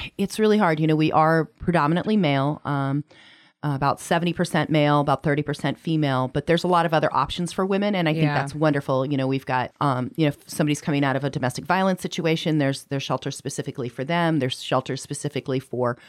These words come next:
Speaker 1: women with children. Downtown Hope Center has a, has a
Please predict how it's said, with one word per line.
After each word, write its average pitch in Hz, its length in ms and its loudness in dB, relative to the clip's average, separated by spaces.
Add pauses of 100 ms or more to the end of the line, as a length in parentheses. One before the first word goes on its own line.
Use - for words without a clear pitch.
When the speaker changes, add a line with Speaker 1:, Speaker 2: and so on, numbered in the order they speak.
(160)
Speaker 1:
women 135 220 2
with 120 140 -6
children. 180 640 0
Downtown 139 320 -2
Hope 170 160 0
Center 160 260 0
has 143 200 -4
a, 139 140 -4 (160)
has 143 280 -4
a 131 220 0